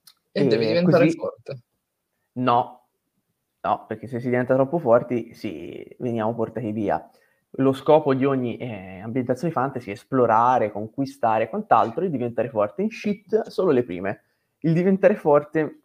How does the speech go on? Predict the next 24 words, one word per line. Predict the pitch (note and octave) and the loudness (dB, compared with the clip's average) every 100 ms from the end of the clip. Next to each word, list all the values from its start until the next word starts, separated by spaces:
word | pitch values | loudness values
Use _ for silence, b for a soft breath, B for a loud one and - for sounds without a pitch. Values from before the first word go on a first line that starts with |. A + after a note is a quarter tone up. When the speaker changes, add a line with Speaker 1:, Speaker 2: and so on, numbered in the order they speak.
| _ | _
Speaker 2:
meglio | - D#3 C#3+ C3 | -6 -2 0 2
di | A#2+ | 0
no, | G2 F2 E2+ _ _ _ | -2 -4 -6 _ _ _
perché | C#3 C3+ | -8 -6
non | C#3+ C#3+ | -4 -4
si | D3 | -2
sa | - G#2+ | 2 2
dove | G#2+ G#2 | 0 -4
siano | G2+ G#2 | -4 -6
portati | G#2 - - D#2+ - G#2 | -6 -4 0 0 0 -4
poi | - D2 D2 D2 | -4 -4 -6 -4
da | G#2 | -4
quella | - G2+ F#2 | -2 -2 -2
mano. | D#2+ B1 A#1+ - _ _ _ _ _ | -4 -6 -10 -16 _ _ _ _ _
Il | D3 | -8
cielo | C#3 D#3 D#3 | -2 0 0
si | G3+ | 2
apre, | G#3 B3+ - | 0 0 -6
ti | - F#3 | -8 -4
prende | E3+ A3+ G3+ | -4 -2 -4
e | |
ti | G3+ | -4
porta | D3 C3+ - | -2 0 0
via. | G2+ A1 | -4 -6